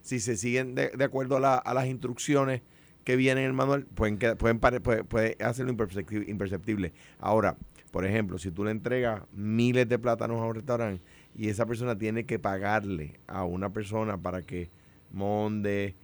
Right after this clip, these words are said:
para que, y para echarlos en agua y sal, pa-, etcétera, versus un, uno que ya viene hecho,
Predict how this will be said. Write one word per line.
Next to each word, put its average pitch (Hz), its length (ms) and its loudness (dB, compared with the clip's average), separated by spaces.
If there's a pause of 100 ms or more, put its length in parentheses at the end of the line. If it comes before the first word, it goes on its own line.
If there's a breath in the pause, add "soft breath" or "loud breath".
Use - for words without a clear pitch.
(280 soft breath)
para 92 340 -2
que, 92 440 -2
y 78 200 -6
para 92 260 -2
echarlos 101 340 0
en 104 100 0
agua 104 320 2
y 107 40 -2
sal, 98 480 2
pa-, 98 100 0
etcétera, 98 540 -2
versus 95 400 -6
un, 92 340 -8
uno 101 160 -6
que 101 100 -4
ya 98 120 0
viene 107 380 -2
hecho, 117 300 -8